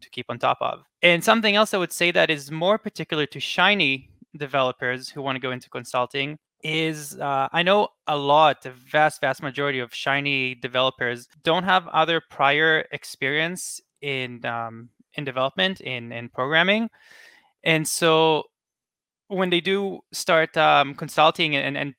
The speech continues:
taking a lot of gigs and building for, for other people, um, they run into problems of just, um, how to, how to do this, how to, instead of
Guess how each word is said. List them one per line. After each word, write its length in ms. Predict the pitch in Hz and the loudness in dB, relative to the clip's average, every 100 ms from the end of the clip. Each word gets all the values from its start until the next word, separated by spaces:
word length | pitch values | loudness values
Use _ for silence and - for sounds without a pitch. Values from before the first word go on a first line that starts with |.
| _ | _
taking 260 | 160 151 151 | -6 -4 0
a 20 | |
lot 140 | 143 | 0
of 120 | 131 135 | 0 0
gigs 220 | 156 143 | -2 -2
and 120 | 135 | -6
building 260 | 139 139 147 | -2 -2 -4
for, 200 | - 131 | -6 -8
for 160 | 143 | -2
other 160 | 127 127 | -4 -4
people, 640 | - 240 208 165 143 - - | -4 -4 0 0 0 -4 -10
um, 340 | 143 127 127 127 | -6 -6 -6 -4
they 100 | 160 | 2
run 160 | 175 | 2
into 360 | 202 196 185 147 _ _ | 2 -6 -8 -10 _ _
problems 400 | 147 151 160 143 | 0 0 -2 -6
of 240 | 135 131 | -8 -8
just, 440 | - 139 135 - 131 | -2 0 0 -4 -2
um, 460 | 123 117 117 123 _ _ _ _ _ | 0 -2 -6 -16 _ _ _ _ _
how 180 | - 175 | -4 -4
to, 120 | 165 | 0
how 120 | 165 | -2
to 140 | 165 151 | -2 -4
do 180 | 175 | -4
this, 280 | 165 160 - | 2 2 0
how 180 | 160 170 | -2 -2
to, 100 | - | 0
instead 240 | 156 - | -6 -2
of 100 | 151 | -4